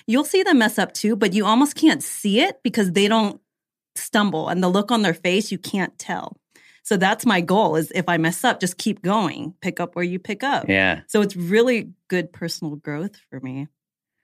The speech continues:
Speaker 1: So if you have something where you can try that's new and be okay with sucking at it,
Speaker 2: I think
Speaker 1: I
Speaker 2: that's a
Speaker 1: highly
Speaker 2: great
Speaker 1: encourage
Speaker 2: point,
Speaker 1: that.
Speaker 2: though, to start with something that isn't necessary, that builds your capacity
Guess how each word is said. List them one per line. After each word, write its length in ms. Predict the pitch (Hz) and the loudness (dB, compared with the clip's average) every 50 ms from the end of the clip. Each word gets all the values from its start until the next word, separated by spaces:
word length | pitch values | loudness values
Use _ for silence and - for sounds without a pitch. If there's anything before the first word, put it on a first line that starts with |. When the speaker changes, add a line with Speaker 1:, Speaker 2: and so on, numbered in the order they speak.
| _ - - | _ -10 -2
Speaker 1:
So 180 | - 214 202 | 0 0 2
if 240 | 190 - 196 180 185 | 2 0 0 0 2
you 140 | 208 214 240 | 2 2 4
have 200 | 254 233 214 180 | 4 2 0 0
something 460 | - - 170 160 156 - 165 156 151 147 | -2 -2 0 0 0 0 0 0 0 0
where 100 | 147 143 | 0 -2
you 200 | 143 147 160 147 | -2 -2 -4 -6
can 420 | - - 147 131 147 156 - - _ _ _ _ _ _ _ _ _ _ - | -4 -6 -6 -6 -6 -6 -8 -10 _ _ _ _ _ _ _ _ _ _ -14
try 300 | - - 170 143 139 147 | -6 -4 -2 -2 -2 -2
that's 280 | 147 147 139 - - - | -4 -6 -8 -8 -6 -6
new 380 | 151 147 147 147 151 165 190 - _ _ _ - | -4 -4 -4 -6 -6 -6 -8 -10 _ _ _ -8
and 100 | 165 156 | -8 -6
be 140 | 143 147 147 | -4 -4 -6
okay 240 | 143 151 - 160 143 | -6 -8 -8 -8 -8
with 120 | 139 156 - | -8 -8 -12
sucking 460 | - - 135 147 - - 143 143 147 | -12 -12 -12 -12 -10 -8 -8 -6 -6
at 180 | 151 151 151 | -8 -8 -8
it, 240 | 165 185 196 - _ _ _ _ _ _ _ _ _ _ _ _ _ _ _ _ _ _ - | -8 -8 -10 -10 _ _ _ _ _ _ _ _ _ _ _ _ _ _ _ _ _ _ 0
Speaker 2:
I 60 | - | 4
think 120 | 214 262 | 4 6
Speaker 1:
I 20 | 269 | 6
Speaker 2:
that's 140 | 226 160 - | 4 4 2
a 40 | - | 2
Speaker 1:
highly 60 | 147 | 2
Speaker 2:
great 120 | 113 117 110 | 4 2 2
Speaker 1:
encourage 200 | - - - - | 2 0 0 2
Speaker 2:
point, 220 | 127 135 139 117 | 4 4 4 4
Speaker 1:
that. 60 | 87 | 2
Speaker 2:
though, 60 | 85 76 | 2 2
to 80 | 76 78 | 2 0
start 360 | - - - 90 82 - - | -2 2 2 2 2 2 2
with 220 | - 90 85 76 | 2 0 2 2
something 460 | - - 82 78 85 - 87 85 85 80 | 0 0 2 2 2 2 2 0 2 2
that 240 | 76 73 64 - _ _ _ _ _ _ _ _ _ _ _ _ _ _ _ _ - | 0 0 -2 -4 _ _ _ _ _ _ _ _ _ _ _ _ _ _ _ _ 0
isn't 320 | 107 104 101 107 101 80 | 0 2 4 4 4 4
necessary, 580 | 85 95 92 - - 85 - - 95 92 92 - | 2 0 0 0 -2 -2 -2 0 2 2 2 2
that 180 | 92 104 110 92 | 2 0 2 4
builds 220 | 110 127 127 120 | 4 4 4 4
your 100 | 127 113 | 2 0
capacity 800 | - - - - - 76 78 80 - - - - - 76 69 67 | -2 -4 -12 -8 -4 -2 -2 -2 -2 -4 -6 -4 -4 -4 -4 -6